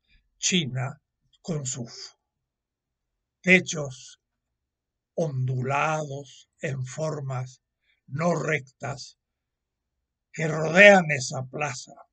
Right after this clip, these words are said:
pero grandes edificios, pero de un piso, pero de gran belleza de nuevo, porque están hechos muy bien. Y entonces otra puerta,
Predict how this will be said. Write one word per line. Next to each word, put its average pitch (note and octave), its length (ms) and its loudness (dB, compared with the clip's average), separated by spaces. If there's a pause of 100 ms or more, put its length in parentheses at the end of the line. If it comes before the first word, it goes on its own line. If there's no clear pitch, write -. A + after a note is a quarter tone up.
(140)
pero D3+ 260 -2
grandes F#3 480 2
edificios, - 880 -12 (920)
pero D#3 200 -2
de E3 100 -2
un G3+ 160 -4
piso, - 460 -10 (260)
pero C3+ 280 -6
de B2+ 100 -6
gran C3+ 340 -4
belleza C3+ 640 -6
de B2+ 180 -8
nuevo, D#3 420 -6 (720)
porque C3 480 -8 (340)
están C3+ 440 -8
hechos C3+ 540 -8 (800)
muy B2+ 160 -8
bien. B2+ 240 -8 (460)
Y E3 80 -2
entonces A3 580 0 (160)
otra G3 540 2
puerta, A3+ 400 -2